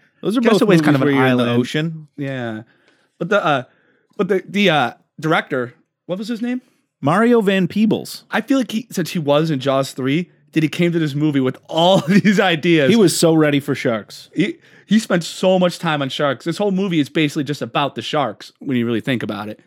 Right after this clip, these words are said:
Speaker 2: And then it spends the last half hour of this movie is a courtroom drama, military drama, kind of, you know, a few good, kind of A Few Good Men, but just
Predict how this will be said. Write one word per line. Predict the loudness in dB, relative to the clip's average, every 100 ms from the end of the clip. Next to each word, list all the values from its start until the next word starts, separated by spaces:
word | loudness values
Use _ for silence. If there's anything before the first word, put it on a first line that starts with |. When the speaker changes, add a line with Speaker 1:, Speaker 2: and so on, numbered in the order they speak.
| _ _ _ _ -4
Speaker 2:
And |
then | 0
it | 0
spends | -2 -4 -2
the | -4
last | -2 -4 -4
half | -6 -2
hour | -2 -2
of | -4
this | -4
movie | -4 -4 -4 -2
is | -4 -4 -8 _ _ _
a | -14
courtroom | -4 -2 0 -2 -4
drama, | -4 -4 -2 0 0 0 0 0
military | -4 -4 0 0 0 -4
drama, | -2 -4 -4 -4 -8 -10 _ _ -6
kind | -2 -2
of, | -2 -6 _ _ _ _ _ _ _ _ _ _ _
you | -4
know, | -2 -4
a | -6 -12 _
few | -8 -6
good, | -6 -10 -4
kind | 0
of | 0
A |
Few | 2 2
Good | 4
Men, | 4 4 2 0
but | 2 2 0 -4 _ _ _
just | -6 -6